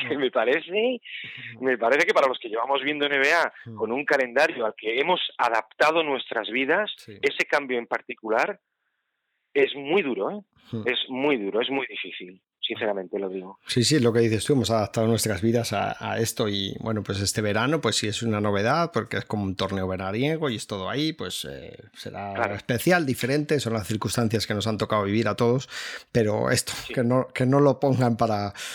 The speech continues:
Speaker 2: para siempre, porque, porque no, porque lo que dices tú, aquí en Europa eso no se, no va a encajar bien, eh, con, con muchísima gente, porque, bueno, pues, eh, estamos acostumbrados a, a otra cosa en el verano,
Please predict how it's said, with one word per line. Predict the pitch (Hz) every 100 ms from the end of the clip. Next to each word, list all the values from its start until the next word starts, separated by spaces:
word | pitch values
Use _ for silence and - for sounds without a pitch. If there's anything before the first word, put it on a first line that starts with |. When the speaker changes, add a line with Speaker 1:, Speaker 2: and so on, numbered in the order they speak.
| - -
Speaker 2:
para | 120 110
siempre, | 101 120 117 139
porque, | 131 110 - 101 98 101 98 - -
porque | 101 - 101
no, | 104 -
porque | - - - 98
lo | 101 98
que | 107
dices | 107 104 -
tú, | 120
aquí | 95 113
en | 117
Europa | 117 113 123 117
eso | -
no | 113
se, | 104 107 113
no | 107
va | 104
a | 101
encajar | 101 104 107 104
bien, | 180 131 180 - - - -
eh, | 117 107 98
con, | 110 104 95 95 92
con | 101
muchísima | 101 95 113 113 92
gente, | - 123 117 156
porque, | 110 - 101 95 101
bueno, | 107 110
pues, | 110 - 101
eh, | - - - 104 98 104
estamos | 101 - 110 104
acostumbrados | 107 101 107 98 101 104 104
a, | 90
a | - 98
otra | 101 104 98
cosa | 131 117 110
en |
el | 107
verano, | 101 101 104 101